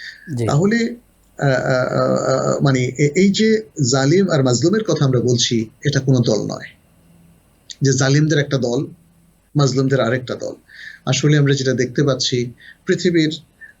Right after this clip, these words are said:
Speaker 2: অনেক মাজলুম মানুষও যখন আবার সে শক্তিশালী হয়, সে কিন্তু আবার জালিম হয়ে যায়।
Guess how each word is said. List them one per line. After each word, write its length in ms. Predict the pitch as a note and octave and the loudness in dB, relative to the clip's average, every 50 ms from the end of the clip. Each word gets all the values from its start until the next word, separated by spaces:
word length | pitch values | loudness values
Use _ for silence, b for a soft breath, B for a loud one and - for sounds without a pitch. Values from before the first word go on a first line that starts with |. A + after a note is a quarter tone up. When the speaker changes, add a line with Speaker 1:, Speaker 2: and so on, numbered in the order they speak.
| - | 0
Speaker 2:
অনেক 500 | C#3 C#3 C#3+ D#3+ F3 F#3+ F#3+ F#3 - - - - - | 2 2 4 4 4 2 0 -2 -6 -14 -10 -2 2
মাজলুম 480 | C#3+ C#3 C#3+ C#3+ C3 C3 D3 D#3+ D3+ D3 | 4 4 4 4 2 2 0 2 2 2
মানুষও 580 | C#3+ D3+ F3 G3+ G3 - - C3+ A#2 A#2 C3 - C3 | 2 2 2 2 2 2 0 0 0 -2 -4 -4 -4
যখন 320 | B2+ D#3 D3+ D3+ E3+ D#3+ D3 - | -4 -2 -2 0 0 0 0 0
আবার 240 | C#3 C3+ C3 E3+ G3 | 0 0 2 0 0
সে 160 | F#3+ - G#3+ | 0 -2 -4
শক্তিশালী 600 | G3+ - G#3 G3 - G3 E3 D3 E3+ D#3+ D#3+ D3 | -2 -2 -4 -2 0 -2 0 0 2 2 2 4
হয়, 140 | C3+ C#3+ C#3 | 4 2 2
সে 180 | C#3 - F3+ D#3+ | 0 0 -2 -2
কিন্তু 240 | - F3 D3+ C#3+ | -2 -2 -2 0
আবার 120 | C3 C3 B2+ | 0 0 -2
জালিম 300 | A#2 A#2 B2 B2 A#2 G#2+ | -2 -4 -4 -6 -6 -6
হয়ে 160 | G#2+ - - - | -8 -8 -10 -12
যায়। 160 | - - - | -14 -16 -20